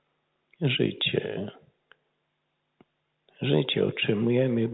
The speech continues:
od Boga jako dar. Czy za życie dziękujemy tak, jak ono jest? Iluż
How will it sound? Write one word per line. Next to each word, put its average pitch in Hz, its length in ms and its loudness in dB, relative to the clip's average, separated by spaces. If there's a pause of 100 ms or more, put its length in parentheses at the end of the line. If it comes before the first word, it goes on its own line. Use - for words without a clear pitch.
(420)
od 110 160 -2
Boga 113 380 4
jako 101 380 4
dar. 113 480 6 (2500)
Czy 95 120 2
za 87 240 2
życie 90 440 0
dziękujemy 180 1500 -4 (680)
tak, - 320 -4
jak 82 280 -2
ono 87 380 -2
jest? - 920 -6 (1600)
Iluż 113 360 -4